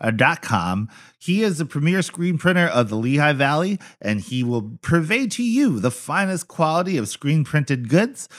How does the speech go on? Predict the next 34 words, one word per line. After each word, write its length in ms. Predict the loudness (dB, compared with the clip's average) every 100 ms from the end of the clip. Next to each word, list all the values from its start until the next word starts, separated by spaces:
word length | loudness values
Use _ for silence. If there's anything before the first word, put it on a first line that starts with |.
| -16
Whatever 360 | -4 0 2 0
it 80 | -2
is 160 | -2
that 160 | -2 -4
you 140 | -2
may 240 | -2 -2 -2
need, 480 | -2 -2 -2 -6 -12 -20 _
please 340 | -8 -4 -2
help 220 | -2 -4 -2
him 240 | -4 -4 _ _ -4
or 140 | 0 2
hook 240 | 2 2
him 100 | 4
up. 320 | 4 4 0 -20 _ _ _
Let 180 | 4 4
him 140 | 6 8
know 480 | 8 8 6 2 0
this 240 | 0 2
is 80 | 0
what 240 | 0 0
you 120 | 0
need, 380 | 2 2 0 -2 -8 -6
and 160 | -2 2
he 160 | 2
got 340 | 4 2 0 -10
you. 140 | -12 _ _
Promise. 600 | 2 4 4 0 -12 -18 _ -20 -12
Um, 340 | 2 4 4 0
here's 280 | 0 0 0
the 40 |
thing. 320 | -2 -2 -2 0
Our 100 | 0
man 240 | 2 -2
Chris, 560 | -2 0 0 -4 -12